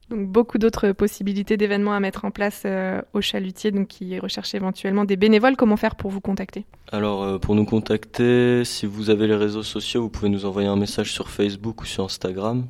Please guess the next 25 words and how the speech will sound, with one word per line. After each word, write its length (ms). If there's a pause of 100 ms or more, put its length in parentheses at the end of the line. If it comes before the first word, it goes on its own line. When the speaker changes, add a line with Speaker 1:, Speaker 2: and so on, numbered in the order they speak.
Speaker 2:
C'est 160
là 120
d'ailleurs 260
où 40
vous 80
pouvez 240
retrouver, 460
euh, 340
le 80
plus 140
facilement 440
les 120
informations 580
des 200
événements 340
à 40
venir. 360 (800)
Vous 120
pouvez 140
aussi 240
envoyer 220
un 160
mail 220
à 200
événementiel 880